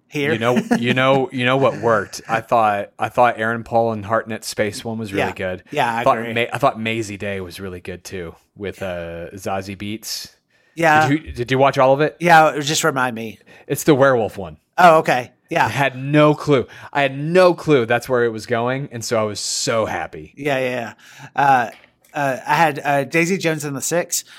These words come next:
Speaker 1: Uh, I would say high highs and low lows with that show, uh,
Speaker 2: Yeah.
Speaker 1: but they had some moments that were really, really good, and kind of, uh, I, I, I listened to the audiobook of it as well,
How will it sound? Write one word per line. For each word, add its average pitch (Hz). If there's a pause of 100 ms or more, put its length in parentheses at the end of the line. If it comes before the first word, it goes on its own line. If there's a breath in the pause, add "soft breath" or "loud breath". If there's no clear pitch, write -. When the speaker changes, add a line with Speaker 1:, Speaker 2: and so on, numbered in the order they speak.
(200 loud breath)
Speaker 1:
Uh, 139
I 160
would 185
say 202
high 160
highs 151
and 127
low 139
lows 139
with 180
that 175
show, 190 (320 loud breath)
uh, 147
Speaker 2:
Yeah. 143
Speaker 1:
but 143
they 156
had 156
some 123
moments 135 (380)
that 135
were 123
really, 139
really 127
good, 110
and 110 (400 soft breath)
kind 147
of, 123
uh, 123 (380)
I, 139 (280)
I, 147
I 139
listened 139
to 139
the 120
audiobook 120
of 117
it 110
as 107
well, 113